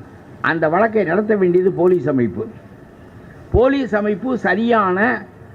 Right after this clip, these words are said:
குற்றங்கள் செய்தார்கள் என்பதற்கான எல்லா நிரூபணங்களையும் தவிர்த்துவிட்டு,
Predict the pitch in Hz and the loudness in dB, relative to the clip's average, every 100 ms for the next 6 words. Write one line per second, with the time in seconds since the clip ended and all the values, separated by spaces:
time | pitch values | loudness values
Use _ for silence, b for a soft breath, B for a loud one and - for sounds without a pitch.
0 | - - - - 247 285 285 269 247 208 | -20 -20 -14 -4 -4 0 0 2 0 0
1 | 233 240 254 247 233 208 196 208 214 196 | 2 2 2 0 0 0 0 2 2 0
2 | 175 180 196 202 - 151 185 214 247 214 | 0 0 0 -2 -2 -2 0 2 0 2
3 | 202 220 233 220 196 202 196 180 170 185 | 2 2 2 0 0 0 -2 0 0 0
4 | 175 170 127 120 110 | 0 0 0 -2 -4